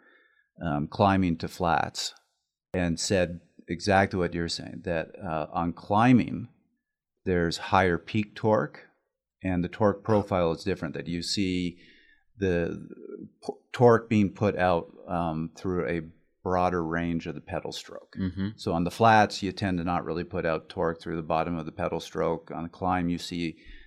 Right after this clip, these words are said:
Speaker 1: torque continuing through the bottom of the pedal stroke and starting sooner over the top. But what was really interesting about this study is they said, "Is that because of gravity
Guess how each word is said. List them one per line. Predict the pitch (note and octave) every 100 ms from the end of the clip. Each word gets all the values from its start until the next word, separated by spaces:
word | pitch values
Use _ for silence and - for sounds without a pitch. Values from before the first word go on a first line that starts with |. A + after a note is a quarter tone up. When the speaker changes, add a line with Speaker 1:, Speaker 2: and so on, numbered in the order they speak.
| -
Speaker 1:
torque | - F#2 E2
continuing | F2 G2+ F2+ E2 D2+
through | F2 D2+
the |
bottom | D#2 F2 A2
of | A2+
the | G#2
pedal | G#2+ G#2
stroke | - G#2 G2+ F#2+
and | E2+
starting | - F#2+ E2+ E2
sooner | - - G#2+ F#2 E2+
over | D#2+ D#2
the | D#2
top. | - E2 - - _ _ _ _ _ _ -
But | G#2 F2+ -
what | A#2+ A2
was | F#2+
really | G#2 C3+ C#3
interesting | A2 G#2 G2 G2+
about | F#2 -
this | B2+ D3
study | - F#2+ F2+ F2+ E2+
is | F2+ F2+ F2+ E2
they | F#2+ F2+
said, | G2+ F2
"Is | - A2+ A2
that | G#2+ G2
because | G2+ G2+ F2
of | E2+
gravity | F2 E2+ F2+ D3+ F#3+